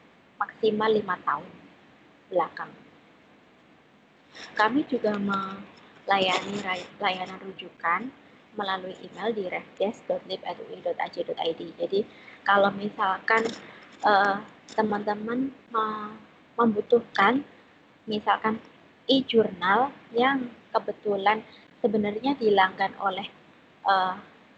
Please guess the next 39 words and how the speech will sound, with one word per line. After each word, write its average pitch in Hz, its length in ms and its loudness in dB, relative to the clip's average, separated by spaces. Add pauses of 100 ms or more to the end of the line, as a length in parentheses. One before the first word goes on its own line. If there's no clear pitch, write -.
(100)
perpustakaan 214 640 2
U - 100 -14
I, 226 240 4
tapi 220 560 0 (500)
kebetulan 208 460 0
itu 226 100 -6 (120)
tidak - 180 0
dapat, 170 260 -6 (140)
tidak - 320 -4
satu 196 180 -12
paketan, 185 480 -4
jadi 180 300 -4
harus 190 320 -2 (260)
berbayar, 196 640 4
itu 269 220 -6
bisa 233 400 -2
menghubungi 208 800 -6 (320)
pustakawan 196 560 -2
kami 208 240 -2
di 196 160 -6
refdesk 180 480 -2
dot 185 160 0
lib 185 160 -10
at 175 160 -8
U - 80 -10
I 185 80 -10
dot - 160 -8
A - 80 -12
C - 60 -20 (100)
dot 170 160 -12
I 156 120 -14
D. - 80 -20 (2250)
Kemudian 233 560 2
kita 277 240 2
juga 208 280 6
ada 220 200 4
penelusuran 226 480 -2
literatur 202 480 -2
daring, 190 560 -2